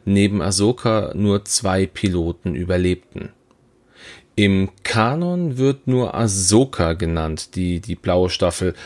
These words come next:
als Jedi angeführt hatte. Im Legends-Universum waren es unter anderem dann auch Kit Fisto und Anakin Skywalker,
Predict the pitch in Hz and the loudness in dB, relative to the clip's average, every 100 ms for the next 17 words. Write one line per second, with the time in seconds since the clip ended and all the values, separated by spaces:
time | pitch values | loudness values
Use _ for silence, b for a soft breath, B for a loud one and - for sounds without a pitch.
0 | B 98 90 - 101 95 85 90 90 - | B -2 0 2 4 4 2 0 -4 -4
1 | - 78 85 80 - - - B B B | -6 -6 -6 -8 -8 -12 -16 B B B
2 | 107 95 92 92 143 - 175 160 139 127 | 2 4 4 2 2 0 0 0 0 2
3 | 113 113 113 110 B B - 98 101 104 | 2 2 2 0 B B 0 2 2 0
4 | 95 92 98 78 98 95 92 92 62 80 | 0 -2 -2 -2 -2 -2 -2 -2 -2 -4
5 | - - 98 - - 107 - 98 95 87 | -8 -4 -2 -2 0 0 2 2 0 0
6 | B B 101 104 92 98 98 98 95 - | B B 0 2 0 0 0 -2 -2 -2
7 | 80 87 87 82 85 85 82 | 0 2 2 0 0 -4 -4